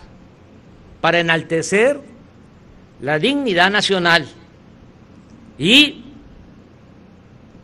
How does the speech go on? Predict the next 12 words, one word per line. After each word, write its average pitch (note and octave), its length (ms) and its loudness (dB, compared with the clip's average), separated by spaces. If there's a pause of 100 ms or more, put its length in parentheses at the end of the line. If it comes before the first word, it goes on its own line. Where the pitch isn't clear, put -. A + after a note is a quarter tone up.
(120)
perse-, G3 420 -4
preservar G#3 920 2 (1120)
en F#3 140 0
la F#3+ 160 2
construcción, A#3+ 960 2 (2000)
perseverar A#3 840 6
en A3+ 100 4
la F#3+ 140 2
construcción A#3+ 960 6 (1200)
de F3 140 2
una A3+ 340 4
patria G#3+ 640 4